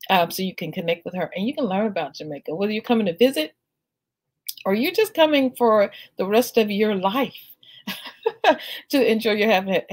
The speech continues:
yourself and have an amazing, um, wonderful life for you and your family. Um, Misty has all the information that you need, and so you definitely want to connect with her.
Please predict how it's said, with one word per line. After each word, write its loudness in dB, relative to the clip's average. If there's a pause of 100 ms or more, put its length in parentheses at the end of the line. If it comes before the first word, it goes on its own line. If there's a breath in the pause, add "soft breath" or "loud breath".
(120)
yourself 0
and -10
have -4
an -8
amazing, -4 (360 loud breath)
um, -4 (100)
wonderful -2
life -2 (120)
for -4
you -8
and -8
your -14
family. -10 (300 loud breath)
Um, -12 (460)
Misty -4
has -2
all -6
the -10
information -10
that -12
you -10
need, -8
and -12
so -8
you -8
definitely -4
want -6
to -16
connect -14
with -18
her. -20